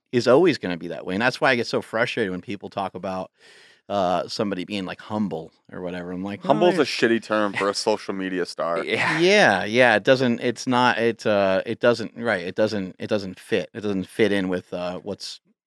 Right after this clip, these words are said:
Speaker 1: what's kinda truly going on.
Speaker 2: Uh, 'cause, like, when you have social media and, like, I never expected my following to blow up.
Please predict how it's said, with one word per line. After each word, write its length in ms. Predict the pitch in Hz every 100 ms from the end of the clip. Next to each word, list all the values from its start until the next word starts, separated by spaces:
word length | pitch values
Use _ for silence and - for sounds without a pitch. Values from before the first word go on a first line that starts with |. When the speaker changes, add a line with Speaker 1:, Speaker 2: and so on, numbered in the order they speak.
| _
Speaker 1:
what's 240 | 110 104 -
kinda 240 | 104 90
truly 320 | - 120 98
going 260 | 92 92 90
on. 100 | 90
Speaker 2:
Uh, 100 | 101 -
'cause, 180 | 131
like, 260 | 113 117 131
when 140 | 139 147
you 60 |
have 120 | 156
social 380 | 147 123 113 110
media 440 | 98 101 107 107 82
and, 120 | 107
like, 200 | 101 - _ _ _ _ _ - _ _ _
I 100 | 165
never 200 | 202 180
expected 300 | 151 - 139
my 120 | 123 117
following 360 | 123 120 120
to 60 | 117
blow 280 | 120 120 123
up. 120 | 113